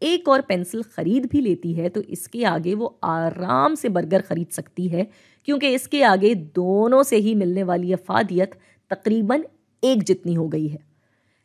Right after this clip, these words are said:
सादिया ने अपना पाँचवा रुपया भी बर्गर में ही लगा लिया, क्योंकि यहाँ भी अफादियत पेंसिल से थोड़ी ज़्यादा थी। तो इस तरह से इसने अपने ग्यारह रुपये खर्च किए हैं, यानी पाँच रुपये पेंसिल पे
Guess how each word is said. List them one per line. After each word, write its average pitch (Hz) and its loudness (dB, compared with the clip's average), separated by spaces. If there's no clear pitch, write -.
सादिया 214 2
ने 330 -2
अपना 330 -4
पाँचवा 202 2
रुपया 202 4
भी 233 0
बर्गर 175 0
में 190 -2
ही 185 -2
लगा 165 -2
लिया, 165 -4
क्योंकि 196 -6
यहाँ 175 0
भी 254 4
अफादियत 175 -2
पेंसिल 180 -4
से 294 -6
थोड़ी 403 4
ज़्यादा 170 -4
थी। - -18
तो 208 8
इस 226 4
तरह 226 4
से 285 -2
इसने 220 -6
अपने 214 -6
ग्यारह 180 4
रुपये 208 0
खर्च - -8
किए 175 -6
हैं, 202 -2
यानी 180 -4
पाँच 220 2
रुपये 208 0
पेंसिल 165 -4
पे 415 -4